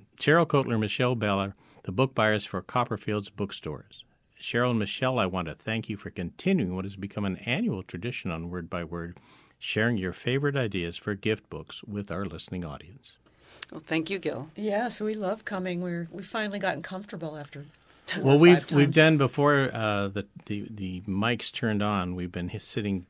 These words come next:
Speaker 1: passing books back and forth. And by popular acclaim among the two experts who have come in, we're gonna start with one book. Who wants to introduce that?
Speaker 3: Well, I'll
Speaker 1: Which you
Speaker 3: introduce
Speaker 1: call a very weird and very strange book.
Speaker 3: Yes. In fact,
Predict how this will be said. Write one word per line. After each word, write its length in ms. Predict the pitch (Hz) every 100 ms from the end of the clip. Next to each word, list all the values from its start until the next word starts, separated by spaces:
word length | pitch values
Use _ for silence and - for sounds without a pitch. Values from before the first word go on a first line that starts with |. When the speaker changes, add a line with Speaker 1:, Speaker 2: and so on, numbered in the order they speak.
| _
Speaker 1:
passing 440 | - 127 120 110 98
books 200 | 107 -
back 300 | 98 95 -
and 160 | 85
forth. 300 | - 107 78 - _ - - _ -
And 320 | 110 107 101
by 220 | 107 98
popular 640 | - - 196 202 113 92 87
acclaim 720 | 98 - 120 92 80 - - -
among 300 | 101 98 92
the 240 | 82 85 - _
two 240 | - 127 113
experts 460 | 117 - 92 -
who 120 | 98
have 120 | 90 -
come 220 | 104 95
in, 140 | 92
we're 100 | 101
gonna 160 | 113 117
start 380 | - 104 110 110
with 260 | 110 -
one 280 | 98 101 113
book. 180 | 143 -
Who 80 | 135
wants 280 | 147 151
to 200 | 139 120 120 98 - 131
introduce 460 | 131 113 143 -
that? 140 | - - -
Speaker 3:
Well, 240 | 254 254 -
I'll 300 | 226 247 294
Speaker 1:
Which 100 | -
you 140 | 254
Speaker 3:
introduce 520 | 277 302 151 254 165 -
Speaker 1:
call 460 | 156 147 156 151 - - -
a 120 | 110
very 400 | 92 120 139 143
weird 440 | 120 127 127 123
and 160 | 98 98
very 240 | 98 110
strange 840 | 113 - - 107 85 90 90 - - -
book. 260 | 82 - -
Speaker 3:
Yes. 720 | 196 214 233 156 139 - - 185
In 160 | 170
fact, 560 | - 190 170 165 165